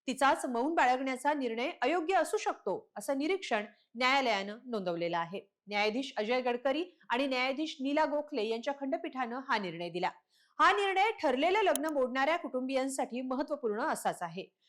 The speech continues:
ठरलेलं लग्न मोडणं ही फसवणूक होऊ शकत नाही, हे सांगताना न्यायालयानं महत्त्वपूर्ण टिप्पणी केली आहे. मुलीचा आणि तिच्या कुटुंबियांचा तक्रारदार किंवा त्यांच्या नातेवाईकांना फसवण्याचा हेतू नव्हता.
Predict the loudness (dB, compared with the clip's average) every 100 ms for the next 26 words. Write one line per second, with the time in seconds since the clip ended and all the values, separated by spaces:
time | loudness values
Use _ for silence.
0 | _ 2 4 6 6 6 4 2 0 -2
1 | -2 -4 -4 -2 0 0 0 -2 -6 -4
2 | -4 -2 -2 -2 -2 -6 -4 -4 -2 -2
3 | 2 0 0 -6 _ -4 2 4 4 2
4 | 0 -2 -4 -4 -6 -6 -6 -4 -4 -8
5 | -8 -8 -6 -4 -6 -6 _ _ _ -4
6 | 2 2 4 6 6 4 -2 -2 -2 -2
7 | -4 -2 0 -2 2 2 2 -2 2 2
8 | 4 4 2 0 -2 -2 -2 -2 -2 -2
9 | -2 -2 -2 -2 -2 -4 -2 -2 -2 -2
10 | -4 -2 -2 0 -4 -2 -2 -2 -2